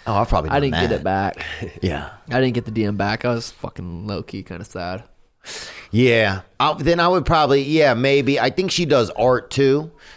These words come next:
Speaker 1: so maybe that would be nice to hang some art
Speaker 2: Yeah.
Speaker 1: up. I don't
Speaker 2: Well,
Speaker 1: know. Kim
Speaker 2: Kim's a lawyer. So you
Speaker 1: Is
Speaker 2: got,
Speaker 1: she?
Speaker 2: do you not see Pete's hat?
Speaker 1: Yeah, but
Speaker 2: My
Speaker 1: I don't know if
Speaker 2: girl's a
Speaker 1: that's a
Speaker 2: lawyer.
Speaker 1: le-, I don't know if that's a legit.
Speaker 2: No, I think she, like, legit went to school and shit.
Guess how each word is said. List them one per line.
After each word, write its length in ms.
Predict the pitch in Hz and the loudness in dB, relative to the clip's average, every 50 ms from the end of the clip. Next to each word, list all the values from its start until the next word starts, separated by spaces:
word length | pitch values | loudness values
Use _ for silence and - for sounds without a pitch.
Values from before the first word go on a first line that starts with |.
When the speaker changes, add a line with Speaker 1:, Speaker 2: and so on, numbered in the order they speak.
| - - | -18 -10
Speaker 1:
so 220 | - - 135 123 | -2 2 2 2
maybe 360 | 120 117 123 127 123 110 113 | 4 4 4 4 4 2 2
that 220 | 98 107 101 107 107 | 2 2 2 4 4
would 120 | 107 95 | 2 2
be 120 | 98 101 98 | 2 0 2
nice 300 | 98 98 98 101 98 - | 2 2 2 0 0 0
to 80 | - 95 | 0 0
hang 200 | 98 98 98 90 | 2 0 0 0
some 220 | - 95 87 87 | -2 -2 -2 0
art 220 | 87 87 90 92 | 2 2 2 4
Speaker 2:
Yeah. 100 | 90 92 | 4 4
Speaker 1:
up. 280 | 98 104 - - - - - | 2 2 0 -2 -6 -4 -2
I 60 | 123 | 0
don't 80 | 160 180 | 2 2
Speaker 2:
Well, 100 | 151 101 - | 2 0 -2
Speaker 1:
know. 60 | - - | -8 -8
Kim 180 | - 117 110 107 | -6 -4 0 0
Speaker 2:
Kim's 220 | 104 185 202 220 | 2 2 2 2
a 60 | 226 | 2
lawyer. 680 | 143 117 110 107 120 180 175 117 - - - 143 160 - _ _ _ _ | 2 0 0 -2 -2 -2 -2 -2 -4 -8 -12 -16 -18 -18 _ _ _ _
So 140 | - 123 | -4 -2
you 100 | 120 - 135 | 0 2 2
Speaker 1:
Is 40 | 143 | 2
Speaker 2:
got, 120 | - 202 | 0 0
Speaker 1:
she? 360 | 208 208 220 - - - - - _ _ _ _ _ - - - - - - - | 0 -2 -4 -4 -8 -14 -20 -20 _ _ _ _ _ -20 -20 -20 -20 -20 -10 -4
Speaker 2:
do 80 | 151 170 | -2 0
you 60 | 165 | 0
not 180 | 185 190 180 170 | 0 0 -2 -2
see 120 | - 185 | -4 -6
Pete's 320 | - - 175 170 165 - - | -4 -4 -4 -6 -6 -8 -8
hat? 400 | 156 127 123 151 175 - - - - _ _ _ _ _ - | -6 -4 -4 -4 -4 -6 -12 -18 -20 _ _ _ _ _ -10
Speaker 1:
Yeah, 520 | 62 85 92 98 110 123 143 170 175 127 92 | -6 -2 0 0 2 2 2 2 0 0 0
but 120 | - - | 0 0
Speaker 2:
My 60 | 104 | 2
Speaker 1:
I 40 | 123 | 2
don't 80 | 143 135 | 2 2
know 60 | 123 | 2
if 60 | - | 2
Speaker 2:
girl's 0 | |
a 20 | 139 | 2
Speaker 1:
that's 180 | 120 110 95 107 | 2 2 2 0
a 20 | |
Speaker 2:
lawyer. 100 | 104 101 101 98 | 0 2 2 0
Speaker 1:
le-, 60 | - 107 | 0 0
I 40 | 113 | 0
don't 100 | 135 127 | 0 0
know 60 | 107 | 0
if 40 | 110 | 0
that's 160 | 113 95 90 | 0 -2 -2
a 40 | 92 | 0
legit. 240 | 92 95 92 87 - | 0 0 0 0 0
Speaker 2:
No, 80 | 170 | 2
I 80 | 170 165 | 2 2
think 160 | - 190 185 | 2 0 -2
she, 120 | - - 196 | -2 0 0
like, 140 | 190 147 139 | 0 2 2
legit 520 | 139 135 127 123 127 123 127 131 135 127 - | 2 0 0 -2 -4 -2 0 0 2 2 0
went 180 | 127 123 120 | -2 -6 -6
to 60 | 120 | -8
school 640 | - - - - - - 120 113 113 123 123 113 92 | -8 -8 -8 -10 -8 -4 -2 0 0 2 0 0 -2
and 100 | 76 107 | -4 -8
shit. 320 | - - 78 60 - - | -8 -8 -8 -8 -8 -12